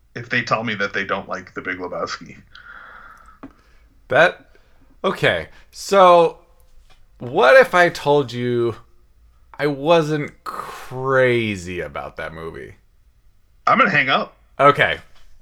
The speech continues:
Speaker 2: So, it's not that I dislike it. I just,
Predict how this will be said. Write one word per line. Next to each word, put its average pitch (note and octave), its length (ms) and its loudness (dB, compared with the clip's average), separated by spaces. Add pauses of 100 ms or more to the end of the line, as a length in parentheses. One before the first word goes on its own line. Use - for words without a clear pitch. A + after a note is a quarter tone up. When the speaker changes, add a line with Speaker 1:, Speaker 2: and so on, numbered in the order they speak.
(140)
Speaker 2:
So, A3 300 6
it's F3+ 220 -2
not C#4+ 200 -2
that C4+ 120 2
I F#3+ 80 2
dislike G#2 640 -4
it. E2+ 260 -8
I A#2+ 120 -2
just, E3 640 -2